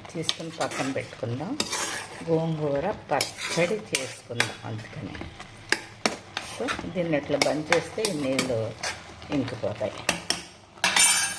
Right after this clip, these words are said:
గోంగూర పచ్చడి కొరకు so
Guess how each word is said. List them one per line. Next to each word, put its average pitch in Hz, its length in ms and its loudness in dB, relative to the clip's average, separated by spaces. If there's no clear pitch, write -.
గోంగూర 180 500 8
పచ్చడి 165 440 2
కొరకు 156 300 2
so 254 120 8